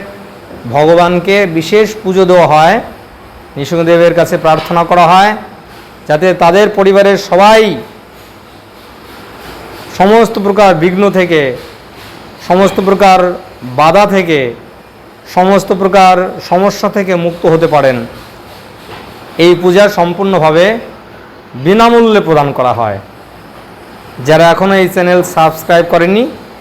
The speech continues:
অবশ্যই সাবস্ক্রাইব করে পাশের বেল আইকনে প্রেস করে press to all করে দেবেন। আর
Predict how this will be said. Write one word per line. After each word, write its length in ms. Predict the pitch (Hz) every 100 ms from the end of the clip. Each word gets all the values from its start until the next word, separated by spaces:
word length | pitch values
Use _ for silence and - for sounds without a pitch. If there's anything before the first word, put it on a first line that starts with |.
| - - - - - - -
অবশ্যই 720 | 139 160 175 - 208 220 220 214 -
সাবস্ক্রাইব 640 | 170 175 - - 196 196 190
করে 260 | 208 226 220
পাশের 480 | 165 160 185 180 170 - - - - - -
বেল 200 | 139 165
আইকনে 340 | 180 180 180
প্রেস 300 | 180 190 185
করে 220 | - 196 185 180
press 300 | 185 - 208
to 40 |
all 320 | 185 180 220
করে 200 | 202 175
দেবেন। 320 | 147 135 127 123 - - - - - - - - - - - - - - - - -
আর 340 | 160 165 139